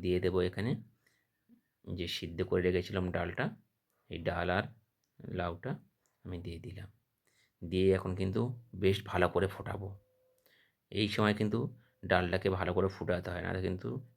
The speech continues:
টেস্ট হয় না। এইভাবে ফোড়ন দিয়ে সাথে সাথে নামিয়ে নিলে কিন্তু ডাল খেতে কিন্তু একদম ভালো লাগে না। আর এরকম ডাল দেখুন ফুটে গেছে, আমি দেবো একটু স্বাদ মতন চিনি, স্বাদ মতন চিনি দিয়ে দিলাম।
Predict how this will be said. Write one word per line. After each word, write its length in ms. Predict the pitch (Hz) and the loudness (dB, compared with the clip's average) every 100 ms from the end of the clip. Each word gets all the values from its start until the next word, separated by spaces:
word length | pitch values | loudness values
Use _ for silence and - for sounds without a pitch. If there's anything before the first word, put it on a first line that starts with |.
| - | 4
টেস্ট 260 | 95 - 95 | 4 4 -4
হয় 160 | 90 85 | -4 -4
না। 60 | 85 95 _ - _ - | -6 -14 _ -20 _ -4
এইভাবে 300 | 92 95 98 95 | 4 8 8 6
ফোড়ন 220 | - 95 98 | 6 6 8
দিয়ে 140 | 98 98 | 6 6
সাথে 160 | 95 101 | 4 2
সাথে 140 | 98 101 | 2 4
নামিয়ে 240 | 90 92 98 | 4 4 4
নিলে 140 | 95 95 | 2 2
কিন্তু 200 | 98 98 143 - _ _ - | 0 0 -2 -6 _ _ -4
ডাল 280 | 90 92 92 | 4 6 6
খেতে 200 | - - 101 | 0 -4 0
কিন্তু 180 | 98 98 95 | 0 4 4
একদম 280 | 87 90 107 101 | 4 6 6 8
ভালো 140 | 87 85 | 4 2
লাগে 180 | 85 82 | -2 -6
না। 60 | 82 98 _ _ _ - - - _ - | -8 -10 _ _ _ -20 -20 -20 _ -10
আর 140 | 85 90 | -2 2
এরকম 280 | 90 90 98 90 90 | 2 2 0 0 4
ডাল 140 | 92 92 | 4 4
দেখুন 160 | 95 95 98 | 2 0 -2
ফুটে 220 | 95 90 | 0 2
গেছে, 160 | 92 95 | 2 2
আমি 120 | 101 92 95 | 2 2 2
দেবো 200 | 92 95 95 | 2 4 4
একটু 180 | 95 - 147 - - - | 2 -4 -6 -6 -20 -10
স্বাদ 260 | - 90 90 | 4 4 6
মতন 260 | 92 98 104 - | 0 0 -4 -2
চিনি, 240 | 90 80 - _ _ _ _ _ _ _ _ _ _ _ _ _ _ _ _ _ _ _ _ _ | -4 -4 -12 _ _ _ _ _ _ _ _ _ _ _ _ _ _ _ _ _ _ _ _ _
স্বাদ 280 | - - 90 90 | -8 -2 0 0
মতন 200 | 87 92 92 | -2 -4 -2
চিনি 180 | 87 85 | -2 0
দিয়ে 120 | 87 87 | 0 0
দিলাম। 220 | 87 95 | -2 -2